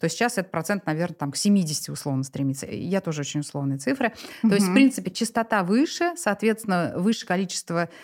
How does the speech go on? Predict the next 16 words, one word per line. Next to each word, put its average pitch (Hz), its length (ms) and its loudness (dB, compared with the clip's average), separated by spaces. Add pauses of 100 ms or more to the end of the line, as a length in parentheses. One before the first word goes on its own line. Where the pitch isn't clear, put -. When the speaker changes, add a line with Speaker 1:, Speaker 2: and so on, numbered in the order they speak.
(100)
Speaker 1:
тех 185 140 -4
услуг, 196 300 0
которые, 175 300 0
по 175 140 0
мнению 185 240 2
потребителя, 180 520 -2
оказаны 160 340 -2
ненадлежащим 160 640 -2
образом, 277 360 2
и, - 20 -2
соответственно, 208 680 -2
повышается 185 520 -4
частота 165 420 -6
обращения 160 480 -4
в - 40 -12
суд. - 240 -16